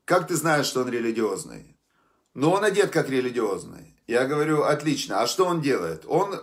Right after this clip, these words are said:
одет как религиозный, он в публичном доме». «А в публичный дом религиозный может ходить?» «Не может ходить». Значит, что? Значит, раз он в публичном доме, значит, он не религиозный.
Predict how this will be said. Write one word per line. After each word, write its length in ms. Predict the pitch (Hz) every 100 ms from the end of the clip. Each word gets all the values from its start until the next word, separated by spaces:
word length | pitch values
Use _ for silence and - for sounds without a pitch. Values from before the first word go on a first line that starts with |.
| -
одет 360 | 131 143 165
как 180 | 170 156
религиозный, 920 | 156 156 156 196 220 185 156 131 - -
он 180 | 156
в 60 | 160
публичном 540 | 160 147 151 - 135
доме». 420 | 131 101 87 76 - - _ _ -
«А 180 | 123 139
в 100 | 139
публичный 400 | 156 190 170 180
дом 180 | 180
религиозный 540 | 170 175 170 180 160 180
может 340 | 208 190 151
ходить?» 440 | 113 92 78 76 _
«Не 160 | 127
может 400 | 180 185 135 113
ходить». 400 | - 82 78 - _
Значит, 500 | - 147 165 160 165
что? 480 | - - 135 135 -
Значит, 380 | - 147 147 156
раз 220 | 185 165
он 120 | 160
в 20 | 156
публичном 500 | 156 165 165 175 185
доме, 340 | 220 208 143 - - -
значит, 300 | 139 156 160
он 100 | 160
не 100 | 156
религиозный. 680 | 156 147 139 139 113 90